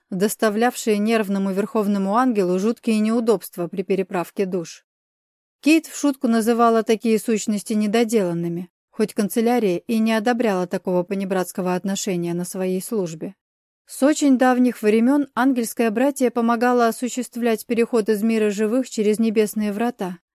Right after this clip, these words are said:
но на пороге должны были вначале проверить душу по всем пунктам, о которых Кейт и не знала точно.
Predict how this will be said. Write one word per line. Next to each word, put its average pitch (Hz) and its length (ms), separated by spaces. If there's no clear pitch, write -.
но 220 120
на 220 140
пороге 247 400
должны 214 360
были 240 200
вначале 220 460
проверить 240 460
душу 233 300
по 226 120
всем 214 280
пунктам, 185 520
о 202 140
которых 226 500
Кейт 247 240
и 233 60
не 254 140
знала 220 400
точно. 190 520